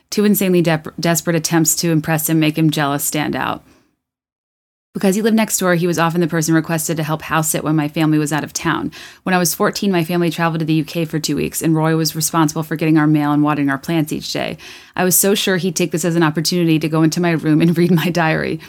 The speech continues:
Only problem was I didn't keep one. You <laughs> might see where this is heading. My breezy self manufactured a fake journal with over a month of daily entries.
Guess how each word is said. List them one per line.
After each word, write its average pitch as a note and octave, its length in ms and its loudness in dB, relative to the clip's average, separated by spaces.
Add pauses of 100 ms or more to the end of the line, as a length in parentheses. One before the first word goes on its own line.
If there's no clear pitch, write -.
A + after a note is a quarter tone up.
(340)
Only G3 260 2
problem F3+ 340 0
was D#3+ 140 2
I D#3+ 40 2
didn't D#3+ 240 0
keep - 280 -2
one. D3+ 280 -4 (300)
You G3+ 140 4
<laughs> - 0 -
might G#3 240 6
see A3+ 180 2
where G3 160 4
this E3+ 160 2
is E3 100 -4
heading. D#3+ 340 0 (340)
My F#3 80 0
breezy F#3 300 2
self G3 280 0
manufactured B3 880 4
a F#3 80 4
fake G#3+ 320 2
journal E3+ 400 4 (260)
with A#3 140 -2
over A#3 340 4
a C4+ 100 6
month C4 460 8
of G#3+ 220 2
daily C#4 420 4
entries. B3+ 460 4